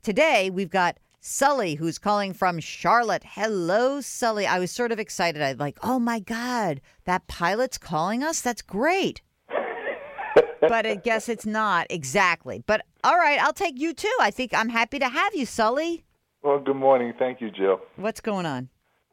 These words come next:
Speaker 2: My, my retirement plans, I, I kinda threw out a, a scenario, and that's where we are today. And I'd like to,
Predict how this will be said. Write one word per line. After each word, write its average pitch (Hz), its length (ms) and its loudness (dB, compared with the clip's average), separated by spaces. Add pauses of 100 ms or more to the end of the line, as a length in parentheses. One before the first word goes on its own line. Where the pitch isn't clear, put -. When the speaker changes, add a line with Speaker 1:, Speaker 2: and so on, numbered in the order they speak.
(100)
Speaker 2:
My, 202 340 4 (140)
my 160 240 4
retirement 131 800 -2
plans, 104 340 -4
I, 101 80 4 (120)
I 107 40 0
kinda - 360 0
threw 139 200 4
out 117 180 6
a, 107 340 2
a 101 140 -2 (100)
scenario, 107 720 2
and 101 160 -8
that's 98 160 -4 (120)
where 87 300 2 (100)
we 95 160 0
are 87 220 2
today. 92 300 2 (480)
And 104 280 2
I'd 104 200 2
like 117 200 2
to, - 100 -6